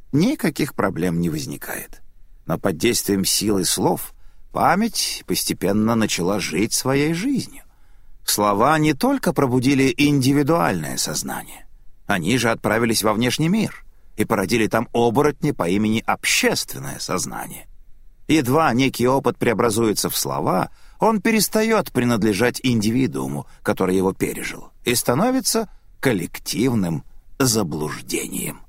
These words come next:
Индивидуальное понимание, способность отличить реальное от воображаемого, невозможно, даже если человек переживает нечто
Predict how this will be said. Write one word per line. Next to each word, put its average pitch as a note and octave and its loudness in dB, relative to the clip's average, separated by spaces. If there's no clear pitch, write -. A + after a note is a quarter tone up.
Индивидуальное E3 4
понимание, F#3+ 2
способность G#2+ 0
отличить A#2 0
реальное D2+ 0
от G#2 -4
воображаемого, F#2 0
невозможно, G3+ 2
даже G2+ 2
если G2+ 0
человек G#2 0
переживает G2 0
нечто A2+ 0